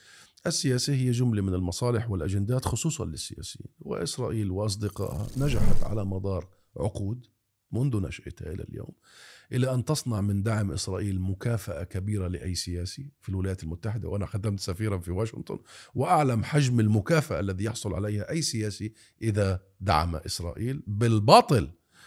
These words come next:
وأعلم أن إسرائيل أيضًا جعلت من مم-، معارضة إسرائيل انتحار سياسي. وفي تاريخ أمريكا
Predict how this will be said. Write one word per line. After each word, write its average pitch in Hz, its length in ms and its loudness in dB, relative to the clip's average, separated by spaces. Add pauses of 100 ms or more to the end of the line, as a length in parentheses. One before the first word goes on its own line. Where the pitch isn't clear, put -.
(300)
وأعلم 113 720 -2
أن 95 160 0
إسرائيل 98 480 -4
أيضًا 98 400 -2
جعلت 101 500 -2
من 90 280 -4
مم-، 92 340 -2
معارضة 104 720 -2
إسرائيل 95 420 2
انتحار - 380 8
سياسي. - 540 -16 (160)
وفي 95 300 -6
تاريخ 101 400 -4
أمريكا 92 500 -4